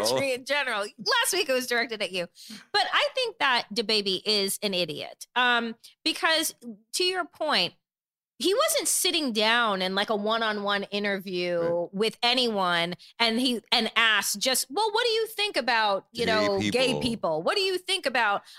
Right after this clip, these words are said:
Speaker 1: uh, people living with H I V and aids?" No, no one asked him that.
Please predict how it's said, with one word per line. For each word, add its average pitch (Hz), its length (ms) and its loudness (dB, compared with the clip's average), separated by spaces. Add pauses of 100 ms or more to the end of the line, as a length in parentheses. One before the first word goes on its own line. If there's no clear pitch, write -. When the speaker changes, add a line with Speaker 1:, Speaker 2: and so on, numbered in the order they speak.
Speaker 1:
uh, 220 140 4
people 240 420 0
living 214 320 0
with 202 220 0
H 208 220 0
I 196 140 2
V 190 200 0
and 175 100 -2
aids?" 170 400 -2
No, 302 300 2
no 269 160 0
one 349 140 0
asked 320 300 0
him 180 140 -6
that. 123 200 -4